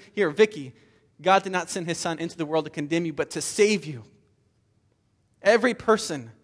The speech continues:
I can say that with confidence that every person, that same gift is available because all throughout the New Testament, he's gonna say that he wishes that all would repent, that all would come to eternal life. That includes every person in this room.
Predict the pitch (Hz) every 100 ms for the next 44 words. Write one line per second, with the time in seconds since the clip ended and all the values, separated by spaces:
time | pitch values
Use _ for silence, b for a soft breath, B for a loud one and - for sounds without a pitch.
0 | b b 214 214 - 247 247 202 - 233
1 | 254 214 185 175 214 254 240 254 - 240
2 | 226 165 B B 196 - 214 190 160 247
3 | 254 - 214 202 233 226 180 180 269 277
4 | 220 202 247 - 254 247 220 B 180 247
5 | - 277 277 196 202 233 214 233 - B
6 | B 214 196 226 240 240 196 185 - 240
7 | 262 254 214 196 190 185 185 - - 269
8 | 285 262 220 - 208 214 190 202 196 180
9 | 254 226 - 233 - - 226 208 208 220
10 | 202 202 190 185 180 175 185 180 151 117